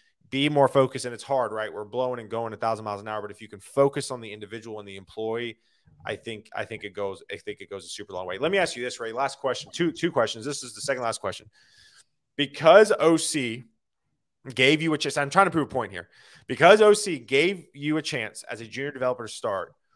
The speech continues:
would you say that you will stay with them longer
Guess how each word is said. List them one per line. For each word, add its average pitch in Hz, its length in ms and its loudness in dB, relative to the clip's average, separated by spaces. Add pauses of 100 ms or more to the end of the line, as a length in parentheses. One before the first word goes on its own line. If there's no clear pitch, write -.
(240)
would 139 240 -4
you 208 240 -4
say 190 680 0 (500)
that 135 240 -2
you 151 140 -8
will 180 180 -4
stay - 500 -4
with 233 300 -4
them 156 280 -8
longer 131 840 -4